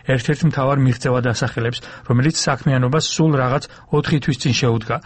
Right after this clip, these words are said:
დეფლაცია კი ჯერ კიდევ მისი მთავრობის მოსვლამდე გაცილებით ადრე, ერთი წლის წინ დაიწყო. საქსტატის ხელმძღვანელი საზაჭელიძის განცხადებით, ქვეყანაში არსებული დეფლაცია რამდენიმე ფაქტორმა განაპირობა.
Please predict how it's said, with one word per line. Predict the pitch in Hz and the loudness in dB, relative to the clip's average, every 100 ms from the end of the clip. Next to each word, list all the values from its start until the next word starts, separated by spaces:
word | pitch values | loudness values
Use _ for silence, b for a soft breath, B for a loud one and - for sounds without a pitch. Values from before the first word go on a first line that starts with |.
| B | B
დეფლაცია | - 139 135 123 151 | -4 0 0 0 0
კი | 151 175 | 0 0
ჯერ | 147 135 | 0 0
კიდევ | 135 143 160 B - | 0 0 0 B -4
მისი | 160 202 | 0 2
მთავრობის | 196 175 147 135 131 156 | 2 2 0 0 0 2
მოსვლამდე | 143 123 143 135 160 | 0 2 0 0 0
გაცილებით | 139 127 139 123 120 | 0 -2 0 0 2
ადრე, | 123 117 113 B B - | 0 0 -4 B B -2
ერთი | 143 180 160 | 0 0 0
წლის | 143 120 | -2 -2
წინ | - 127 | 0 0
დაიწყო. | 120 110 110 123 123 B B B | 2 0 -2 -6 -6 B B B
საქსტატის | - 160 - 170 170 190 | -2 -2 0 0 0 0
ხელმძღვანელი | 185 175 180 175 127 120 | 2 2 4 2 0 -2
საზაჭელიძის | 135 127 131 139 127 123 131 | -2 -2 0 0 0 0 -2
განცხადებით, | - 131 - 139 156 185 B B | 0 0 2 2 2 0 B B
ქვეყანაში | - 156 151 139 131 | -4 0 0 0 0
არსებული | 123 120 139 123 123 | 0 0 -2 0 0
დეფლაცია | 131 127 139 - 165 175 B | 2 2 0 2 0 0 B
რამდენიმე | - 139 139 147 139 139 | -4 0 2 2 2 0
ფაქტორმა | 147 135 - 127 120 113 | 0 -2 -2 0 2 2
განაპირობა. | 120 113 117 107 104 | 2 2 0 -2 -2